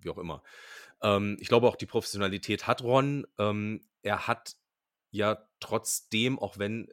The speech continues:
ähm, das zwischenzeitlich nicht gut gelaufen ist für ihn hier, hat er ja einen,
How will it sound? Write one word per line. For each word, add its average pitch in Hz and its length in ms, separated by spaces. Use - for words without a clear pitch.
ähm, 104 340
das 104 180
zwischenzeitlich 104 580
nicht 110 160
gut 107 160
gelaufen 95 420
ist 110 140
für 117 120
ihn 110 260
hier, 107 360
hat - 180
er 107 120
ja 101 400
einen, 98 500